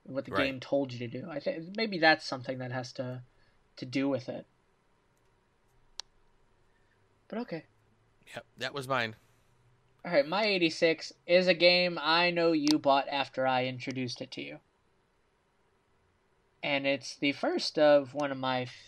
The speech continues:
Speaker 1: favorite mechanics, or mechanisms, excuse me. To a point. It's, uh,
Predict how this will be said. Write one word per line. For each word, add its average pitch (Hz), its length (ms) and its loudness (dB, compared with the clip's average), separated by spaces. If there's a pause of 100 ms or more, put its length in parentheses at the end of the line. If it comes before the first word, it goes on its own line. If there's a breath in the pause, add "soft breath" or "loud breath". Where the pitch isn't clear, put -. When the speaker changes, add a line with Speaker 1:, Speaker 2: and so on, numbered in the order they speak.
(120)
Speaker 1:
favorite 143 640 0 (440)
mechanics, 139 1120 -8 (1000)
or 131 100 -10
mechanisms, 123 580 -12
excuse 123 300 -14
me. 131 180 -14 (1700)
To 262 160 0
a - 60 4
point. 127 480 -8
It's, 175 340 -6
uh, 175 400 2